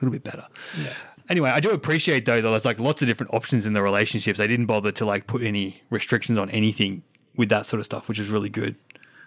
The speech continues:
Speaker 1: as well. Like, um, even, like, with your body configurations, you can pick any genitals. You pick
Speaker 2: Yeah.
Speaker 1: either male or female body type,
Speaker 2: Yeah.
Speaker 1: any genitals, any voice acting, and then you
Speaker 2: Yeah.
Speaker 1: can pursue whomever you want in the game for the most part.
Speaker 2: Oh, unless you're a bloke, then you can't pursue Judy.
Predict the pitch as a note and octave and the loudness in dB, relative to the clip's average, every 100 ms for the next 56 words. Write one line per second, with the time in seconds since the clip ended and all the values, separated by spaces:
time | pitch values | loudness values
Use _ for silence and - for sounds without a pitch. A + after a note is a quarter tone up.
0 | _ G#2+ G2+ G#2 G#2+ G#2 - - G#2+ G#2 | _ -4 0 0 2 -2 -2 -2 0 0
1 | G2+ F2 - _ _ - D#3 E3 A#2+ B2 | -4 -8 -14 _ _ 0 2 2 2 0
2 | A2+ G#2+ A#2+ C3+ D3+ - B2 C3 B2 B2+ | 2 4 4 4 2 0 2 2 4 2
3 | C#3 G#3 A3 - A#2+ - A#2 A#2+ A#2 G#2+ | 2 2 2 0 -2 0 0 4 2 4
4 | G#2 G#2 G2+ G#2 - A2+ C3 A#2 B2 B2 | 2 2 0 -2 -2 0 0 2 2 2
5 | - - - C#3 D3+ - C#3 B2 G2+ G#2 | 0 -14 -2 2 2 4 2 2 2 2
6 | A#2 A2 F#2+ G#2+ D#3 _ - _ A2+ G#2+ | 2 2 2 2 -2 _ -20 _ -6 2
7 | C#3+ B2+ B2 A#2 A2 A#2+ A#2+ A2+ G#2 G2+ | 2 4 4 4 2 2 2 4 2 -2
8 | A2 A2+ A2 A#2 G2+ - A2 G#2 A2 A2 | -2 2 2 4 2 2 2 4 4 2
9 | A2 - - - A2+ G#2+ - _ _ D3 | 0 -2 -2 2 2 2 -2 _ _ 0
10 | C#3+ E3+ G3 F#3 F3 F#3 E3 - D3 D3+ | 2 2 2 4 2 0 -2 -4 0 2
11 | D3+ D3+ A2+ G2 G2+ _ _ _ - B2 | 2 2 2 0 -6 _ _ _ 0 2
12 | G2+ F#2+ G2 F#2 - - C3+ B2 A#2+ - | 2 0 -2 -2 -6 -2 2 2 0 -4
13 | A#2+ G2+ A#2+ G#2+ B2 A#2 G#2+ B2+ B2 A#2 | -4 -4 -2 -4 -4 -6 -4 -4 -4 -6
14 | - G#2 G#2 G2 F2 | -8 -8 -6 -6 -8